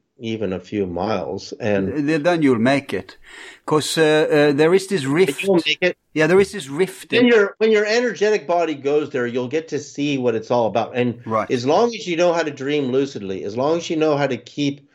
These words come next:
Speaker 1: your consciousness slightly awake,
Speaker 2: Mm.
Speaker 1: you, you'll have an experience working with the frequencies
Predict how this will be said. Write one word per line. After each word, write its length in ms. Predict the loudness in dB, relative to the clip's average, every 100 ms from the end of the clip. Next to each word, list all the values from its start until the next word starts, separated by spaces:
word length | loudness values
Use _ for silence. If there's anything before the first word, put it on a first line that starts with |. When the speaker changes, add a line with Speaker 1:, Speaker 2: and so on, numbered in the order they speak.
| _ _ _
Speaker 1:
your 160 | -2 -2
consciousness 920 | -2 -2 0 0 -4 -8 -2 -2 -2
slightly 600 | -6 -2 0 0 -2 -2
awake, 580 | 0 2 2 2 0 -10 _ _ _
Speaker 2:
Mm. 240 | -4 -4 -6 _
Speaker 1:
you, 340 | -18 -16 -4 -4
you'll 460 | -2 0 2 2
have 320 | 0 -2 0 -2
an 100 | -4
experience 840 | -6 -18 _ 0 2 0 -4 -10
working 680 | -12 -2 0 0 -2 -2 0
with 220 | -2 -2
the 80 | -8
frequencies 720 | -2 -2 -4 -10 -14 -18 -20